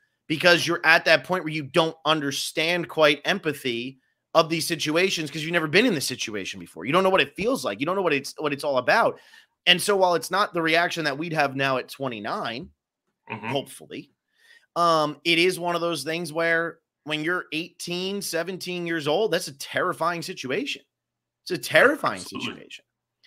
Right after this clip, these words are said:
Speaker 1: And, and, and I think that it just, it just escalates, again, so naturally. There's no force. There's no
Speaker 2: Mm-hmm.
Speaker 1: pushing. It just escalates naturally. I feel like these conversations are real conversations that people would have.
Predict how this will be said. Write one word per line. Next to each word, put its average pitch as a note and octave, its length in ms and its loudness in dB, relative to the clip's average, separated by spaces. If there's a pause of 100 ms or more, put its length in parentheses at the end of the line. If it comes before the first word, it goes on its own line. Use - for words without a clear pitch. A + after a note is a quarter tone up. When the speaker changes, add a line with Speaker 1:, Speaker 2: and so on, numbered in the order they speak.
(420)
Speaker 1:
And, D#3 360 8
and, D#3 280 0
and D#3 220 0
I D3+ 100 4
think F3+ 180 -4
that F#3 140 2
it D#3 80 0
just, C#3 260 -8
it D3+ 60 -6
just C#3+ 300 -8
escalates, D3+ 840 0
again, C#3 320 -4
so F3 300 -6
naturally. D3 360 -4
There's C#3 140 -6
no G3 100 -4
force. - 800 -8 (540)
There's C#3+ 180 -2
no G3 100 2
Speaker 2:
Mm-hmm. G#2+ 200 -6
Speaker 1:
pushing. C3 500 -6 (380)
It C#3+ 60 -8
just C#3+ 260 -10
escalates F3+ 560 0
naturally. D3+ 720 -2 (200)
I C#3+ 60 -2
feel D#3+ 100 0
like F3 120 0
these D3+ 180 -8
conversations D#3+ 720 -2
are B2+ 100 -2
real D3 220 2
conversations C3 800 -4
that A#2 200 -2
people C#3+ 320 -8
would A2+ 140 -4
have. A2+ 600 -6